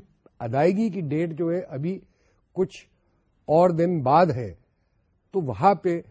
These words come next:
ہ-، اور مہینہ بیچ میں ختم ہو جاتا ہے، تو last date of the month کو ہمیں یہ خرچہ جو ہے یہ اکرو کرنا ہوتا۔ ہم اس وقت جو سلائیڈ دیکھ رہے ہیں وہ ہم نے accrual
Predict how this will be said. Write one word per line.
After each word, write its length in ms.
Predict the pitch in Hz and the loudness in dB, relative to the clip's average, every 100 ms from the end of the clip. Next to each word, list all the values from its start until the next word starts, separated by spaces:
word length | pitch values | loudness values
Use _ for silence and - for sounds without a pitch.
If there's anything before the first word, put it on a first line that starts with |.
| _ - 143 | _ -14 -10
ہ-، 40 | |
اور 240 | - 135 | -6 -4
مہینہ 300 | 123 147 180 | 0 2 4
بیچ 260 | 202 170 165 170 | 2 -2 -6 -6
میں 80 | |
ختم 280 | 165 165 156 | -6 -6 -6
ہو 120 | 147 | -6
جاتا 380 | 135 120 117 123 | -4 -6 -4 -4
ہے، 160 | 131 180 _ _ _ _ _ - | -4 -6 _ _ _ _ _ -2
تو 200 | 214 - _ _ _ _ _ _ _ _ 95 | -2 -2 _ _ _ _ _ _ _ _ -2
last 420 | 117 185 180 160 | 2 4 2 0
date 240 | 175 170 | -2 -2
of 100 | 151 | -4
the 120 | 147 139 | -2 -2
month 280 | 175 165 | -4 -6
کو 220 | - 165 - _ _ _ 127 | -10 -10 -10 _ _ _ -6
ہمیں 180 | 160 | -2
یہ 280 | 170 143 165 - _ _ | -2 -2 -4 -6 _ _
خرچہ 420 | - 131 117 151 | -10 -8 -6 -6
جو 160 | 127 | -6
ہے 160 | 113 165 - _ | -6 -8 -12 _
یہ 260 | 113 113 160 - _ _ _ - | -10 -6 -6 -8 _ _ _ -14
اکرو 280 | 151 190 185 | -6 -2 -2
کرنا 320 | - 92 78 | -4 -14 -16
ہوتا۔ 520 | - _ _ _ 139 | -20 _ _ _ 0
ہم 280 | 185 220 - _ _ - | 0 0 -6 _ _ -2
اس 200 | 185 170 | 0 2
وقت 280 | 208 208 113 | 2 2 -6
جو 340 | 127 165 156 - | 0 2 0 -2
سلائیڈ 340 | 160 170 165 113 | 0 2 2 -2
دیکھ 300 | 117 175 139 | -2 -2 -2
رہے 280 | 135 131 | -2 -2
ہیں 120 | 123 160 _ _ _ _ | -4 -8 _ _ _ _
وہ 180 | 120 175 | -2 0
ہم 120 | 160 | 2
نے 100 | 160 | -2
accrual 520 | 170 - - 160 190 | -6 -8 -6 0 2